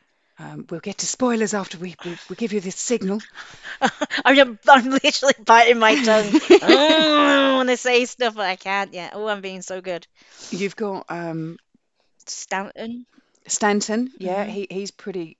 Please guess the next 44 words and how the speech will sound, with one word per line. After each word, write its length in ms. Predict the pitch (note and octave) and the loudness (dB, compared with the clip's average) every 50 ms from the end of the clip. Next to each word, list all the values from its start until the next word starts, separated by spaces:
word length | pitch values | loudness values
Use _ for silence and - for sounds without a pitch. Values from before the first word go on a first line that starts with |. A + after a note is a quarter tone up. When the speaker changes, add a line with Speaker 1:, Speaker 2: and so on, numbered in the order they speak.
| - | -18
Speaker 1:
uh, 40 | - - | -18 -18
key 280 | - - F#3+ F3 D#3+ D#3 | -16 -14 -12 -8 -8 -8
in 80 | D3 D#3 | -8 -8
it. 140 | D#3 D#3 - | -10 -12 -12
And 160 | E3 D#3+ E3 | -10 -8 -6
you've 220 | E3 E3 E3 - - | -6 -8 -8 -10 -10
got, 240 | F3 D#3+ D#3 - - | -10 -10 -10 -10 -8
uh, 140 | D#3+ D#3 D3+ | -8 -8 -8
the 120 | - E3+ E3+ | -6 -8 -8
other 100 | E3 E3 | -8 -8
one 120 | E3 D#3+ | -10 -10
for 120 | - - | -10 -12
me 200 | E3 D#3+ D#3 D#3 | -10 -10 -10 -10
was 280 | D3+ D#3 D#3 D3 D3 - | -12 -12 -14 -16 -16 -16
Bryant, 440 | - - E3+ D#3+ D#3+ D3 C3+ B2+ - _ _ _ _ _ _ _ _ _ _ _ _ _ | -12 -10 -10 -8 -6 -8 -8 -10 -12 _ _ _ _ _ _ _ _ _ _ _ _ _
um, 340 | - D3 C#3 C#3 C#3+ C#3+ C#3+ - | -20 -20 -18 -16 -16 -16 -16 -16
who's 160 | - D#3 - | -16 -16 -14
had 140 | - D3+ - | -14 -14 -14
some 260 | - - D3 D3 - - | -12 -12 -10 -12 -10 -10
medical 380 | D#3+ D#3 D3+ D3+ D3 - D3 - | -10 -10 -10 -10 -14 -18 -20 -18
training, 380 | - - C#3+ C#3 C#3 C#3 C3+ | -16 -14 -12 -12 -12 -12 -12
and 120 | C3 D3 D3 | -12 -12 -12
he's 260 | C#3+ F#3 G#3 G3 - | -10 -12 -12 -12 -14
pretty 400 | _ _ - - A3+ - - F3 | _ _ -18 -16 -14 -14 -12 -12
significant 920 | - - F#3 - F3 E3 E3 D#3 - - C3+ - - D#3+ D3 D3+ D3+ - - | -12 -12 -12 -10 -10 -8 -8 -10 -12 -16 -20 -20 -16 -14 -14 -14 -16 -16 -18
because, 480 | D#3+ D#3 - - - D#3+ D3+ D3+ - - _ _ _ _ _ _ - | -20 -20 -18 -14 -12 -12 -12 -12 -14 -18 _ _ _ _ _ _ -10
minor 300 | F3 E3+ D#3+ D#3 D#3+ E3 | -8 -6 -6 -6 -6 -6
spoiler, 480 | - - - E3 D#3+ D#3+ D#3+ D#3+ E3+ - _ _ _ _ _ _ _ | -8 -10 -10 -10 -8 -8 -8 -8 -10 -12 _ _ _ _ _ _ _
um, 240 | - D#3+ D#3 D#3+ D#3 - | -14 -12 -10 -12 -12 -14
he 180 | - E3 F3+ E3+ | -12 -12 -12 -12
kind 420 | - - - F3+ F3 F3 F3 F3 | -12 -14 -12 -10 -8 -8 -8 -8
of 160 | E3+ D#3 - _ _ _ _ _ _ _ _ _ - | -10 -14 -16 _ _ _ _ _ _ _ _ _ -16
separates 800 | - - - - F#3 E3+ - - G3+ F#3+ F3 D#3 D3 - - - | -12 -10 -8 -8 -8 -8 -10 -12 -12 -10 -10 -10 -10 -10 -12 -14
for 220 | - D#3+ D3+ D3+ | -14 -12 -12 -10
a 60 | D3 | -10
reason 460 | D3 D3+ D3+ D3+ D3+ D3 - D3 D3+ D3+ | -10 -10 -12 -12 -12 -12 -10 -12 -12 -12
from 260 | - - D3 D3 C#3+ | -14 -14 -14 -12 -14
the 60 | D3+ | -14
party. 480 | - - - E3 E3 D#3+ - - E3 D#3+ | -16 -14 -12 -12 -12 -12 -12 -16 -16 -16
So 160 | - - D#3+ | -16 -16 -16
you 160 | D3+ D#3 D#3 | -16 -18 -16
get 180 | - E3 D#3 - | -16 -16 -16 -16
these 220 | D#3 D3 C#3+ - | -16 -18 -18 -18
two, 540 | _ - - - - G3 G3+ G3 F#3+ F#3 F3+ | _ -14 -12 -10 -8 -8 -8 -6 -8 -10 -12